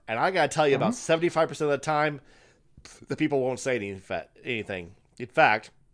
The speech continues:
Speaker 1: go ahead and tell you a dir-, dirty little secret. I don't know how many other, uh, beer tenders are guilty of this, but if I fill the pint by the time I realize what I've, the mistake I've made, um, I'll serve it and see.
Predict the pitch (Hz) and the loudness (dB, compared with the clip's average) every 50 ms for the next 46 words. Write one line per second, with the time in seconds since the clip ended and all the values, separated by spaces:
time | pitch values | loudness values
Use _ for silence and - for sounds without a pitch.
0 | _ _ _ _ _ _ _ _ _ _ - - _ _ _ _ _ _ - 143 | _ _ _ _ _ _ _ _ _ _ -18 -18 _ _ _ _ _ _ -2 0
1 | 139 127 135 131 120 - 139 123 110 98 - 127 123 120 - - - 143 131 117 | 0 0 0 -2 -4 -2 -2 -2 -2 -2 -2 -4 -4 -4 -4 -2 0 0 0 0
2 | 113 104 101 - - 110 95 - 123 123 - - - - - - - - - - | -2 -8 -8 -8 -8 -8 -6 -4 -6 -6 -6 -8 -20 -20 -20 -20 -20 -20 -20 -20
3 | - - - _ - - 175 202 185 180 160 135 - 151 147 147 139 139 139 131 | -20 -20 -18 _ 0 2 2 4 4 2 0 0 0 0 0 0 0 0 -2 0
4 | 127 131 135 131 127 113 107 113 - _ - - 123 120 113 104 101 - 120 131 | 0 2 2 0 -2 -2 -6 -16 -20 _ -10 -6 -4 -2 -4 -4 -2 -2 -2 -2
5 | 131 - 147 135 127 123 110 110 90 92 117 120 131 - 151 147 127 - 139 139 | -2 -2 -4 -2 -2 -2 -2 -4 -6 -6 -4 -4 -4 -2 -2 -2 -2 0 0 0
6 | 143 - - 131 117 - - 120 143 160 156 143 - - - - 160 185 196 202 | 0 -2 -4 -10 -10 -6 -4 0 0 0 0 -2 -6 -8 -4 0 2 4 4 4
7 | 226 - - 202 220 233 226 233 226 - - 196 190 185 180 147 - - - 180 | 2 2 2 0 0 2 0 -2 -4 -4 -2 0 0 0 -2 -4 -8 -4 0 0
8 | 180 175 170 175 170 160 160 170 170 175 175 170 165 170 170 165 151 - - 147 | 2 2 2 2 2 2 2 2 2 4 4 6 6 6 4 4 0 -2 -4 -2
9 | 151 151 147 151 156 147 139 131 - - 165 165 151 147 143 143 - - 151 156 | 0 2 2 4 2 2 0 -4 -10 -12 -12 -8 -6 -4 -4 -4 -2 0 -2 0
10 | 151 165 151 147 135 143 143 143 143 156 160 - _ - - - - - - - | 0 0 -2 -2 -2 -2 -2 0 0 -2 -2 -6 _ -20 -20 -20 -20 -20 -20 -8
11 | _ - 135 127 120 120 120 117 117 113 113 _ _ _ - 143 165 185 175 - | _ 2 2 4 4 2 0 -2 -4 -8 -16 _ _ _ 2 2 4 4 2 2
12 | - 202 156 143 160 - 113 107 - - - 156 123 90 80 76 | 2 2 4 4 2 0 -2 -6 -8 -6 -4 -4 -4 -4 -6 -10